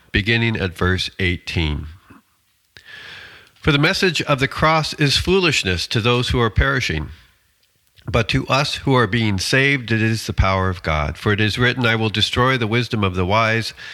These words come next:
the intelligence of the intelligent I will frustrate.'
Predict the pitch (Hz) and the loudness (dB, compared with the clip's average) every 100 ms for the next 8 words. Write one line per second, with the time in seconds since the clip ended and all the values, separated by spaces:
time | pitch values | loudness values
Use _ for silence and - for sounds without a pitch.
0 | - - - 110 110 - 151 147 131 127 | -16 -18 -4 0 2 2 2 2 0 0
1 | - - 104 98 95 - 123 117 117 104 | -2 -4 -2 0 0 0 -2 0 -2 -2
2 | - 92 92 85 82 82 - 73 - | -2 0 0 -2 -2 -4 -4 -6 -8